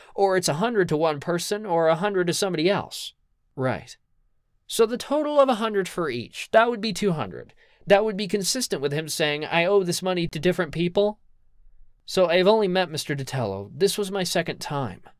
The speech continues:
I wasn't running numbers in my head when he was talking about his different loans. What I was able to get from this conversation is that he owed a sum of money to Mister Stevie, and based on the recording, the West Side Gang.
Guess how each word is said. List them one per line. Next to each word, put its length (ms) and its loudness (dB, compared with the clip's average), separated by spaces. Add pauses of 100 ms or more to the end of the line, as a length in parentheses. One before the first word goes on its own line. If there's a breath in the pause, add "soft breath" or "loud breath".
(160)
I 80 4
wasn't 260 2
running 260 0
numbers 380 0
in 80 0
my 160 0
head 240 0
when 140 -2
he 80 -2
was 100 -4
talking 420 -4
about 200 0
his 100 -4
different 300 -4
loans. 560 -4 (180)
What 220 0
I 80 4
was 160 0
able 200 6
to 60 2
get 220 2
from 160 -6
this 120 -4
conversation 720 -2
is 140 -4
that 120 0
he 160 2
owed 160 4
a 60 -2
sum 240 -2
of 80 -2
money 300 -4
to 80 -6
Mister 260 -6
Stevie, 520 -4
and 200 -10
based 260 -2
on 120 0
the 60 -2
recording, 580 -2
the 80 -2
West 280 -2
Side 280 0
Gang. 320 -10